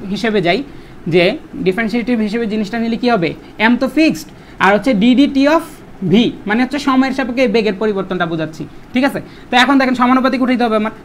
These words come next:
সমানুপাতিক উঠাই আমি কি আনবো? একটা কে আনবো, কে into M into ডিডিটি of V, ঠিক আছে? এই হচ্ছে ঘটনাটা, হ্যাঁ? তো এখন ডিডিটি of V মানে কি? ডিডিটি of V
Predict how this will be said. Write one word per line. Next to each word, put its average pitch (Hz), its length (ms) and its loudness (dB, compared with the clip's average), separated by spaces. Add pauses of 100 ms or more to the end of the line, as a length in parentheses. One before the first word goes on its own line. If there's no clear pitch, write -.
সমানুপাতিক 240 460 0
উঠাই 247 180 0
আমি 240 200 0
কি 254 120 -2
আনবো? 220 140 2
একটা 175 160 -2
কে 247 240 -2
আনবো, 226 240 -2 (360)
কে 233 80 2 (120)
into 254 220 2 (240)
M 220 300 2
into 262 260 2
ডিডিটি 233 440 0
of 339 180 2 (400)
V, - 0 - (520)
ঠিক 247 120 2
আছে? 269 160 0
এই 214 200 4
হচ্ছে 233 200 0
ঘটনাটা, 175 480 0 (220)
হ্যাঁ? 277 180 2 (460)
তো 240 220 4 (260)
এখন 233 220 4
ডিডিটি 262 360 2
of 294 160 6
V - 100 6
মানে 269 180 6
কি? 185 140 -2
ডিডিটি 220 320 0
of 285 160 4
V - 20 4